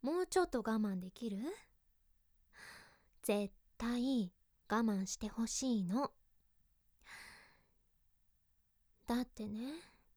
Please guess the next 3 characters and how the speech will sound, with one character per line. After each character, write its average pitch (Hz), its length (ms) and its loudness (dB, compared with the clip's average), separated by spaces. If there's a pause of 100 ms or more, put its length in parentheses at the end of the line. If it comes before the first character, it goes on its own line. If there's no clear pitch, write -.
(4000)
最 269 420 -4
後 220 200 -6
は 233 380 -6